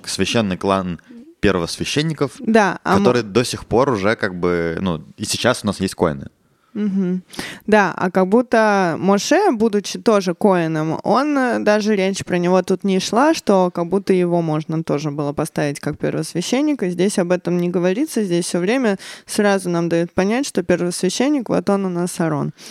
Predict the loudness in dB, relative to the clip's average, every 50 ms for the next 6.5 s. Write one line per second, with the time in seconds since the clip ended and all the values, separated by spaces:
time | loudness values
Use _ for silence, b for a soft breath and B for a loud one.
0 | B B B B B B 0 2 2 4 4 2 0 0 -2 0 0 0 0 0
1 | 0 0 0 -2 -4 -6 -4 -4 -4 -4 -4 -6 -6 -8 -10 -10 -8 -6 -6 -6
2 | -2 -2 -4 -2 -2 -6 -6 -6 -6 _ -2 0 0 0 0 -2 -2 -2 -2 -2
3 | 0 0 0 0 0 0 -2 -4 -4 -2 0 0 0 0 -4 b b b b b
4 | b b b -10 -6 -6 -6 -2 _ 2 2 4 4 2 0 0 0 0 0 2
5 | 2 2 0 0 0 -2 -2 -2 -2 -4 -4 -4 0 0 0 0 0 -2 -4 -2
6 | -2 -2 -2 -2 0 0 0 -2 -2 -4